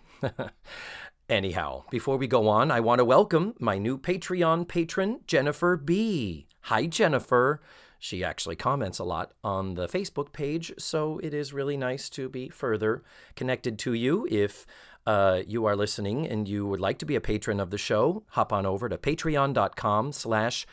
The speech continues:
face the facts pod. Back to today's show, Eric and I watched season four, episode six. It's entitled Dearest Mommy,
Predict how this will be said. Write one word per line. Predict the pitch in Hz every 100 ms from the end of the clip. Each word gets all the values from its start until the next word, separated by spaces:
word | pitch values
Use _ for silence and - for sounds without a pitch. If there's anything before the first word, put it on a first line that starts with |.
| - -
face | 104 104
the | -
facts | 104 101 101 -
pod. | - - 98 76 69 - - - _ _ _ _ -
Back | 170 170
to | 147
today's | 127 147 151 156
show, | - 170 160 160 160 - -
Eric | 131 147 147
and | 113
I | 110
watched | 110 85 87 - -
season | - 156 170 156
four, | - 123 120 139 -
episode | 104 127 - 95 85
six. | - 196 196 - - - - _
It's | -
entitled | 120 104 113 104 98 82
Dearest | 147 160 175 170 123
Mommy, | 98 113 113 85 67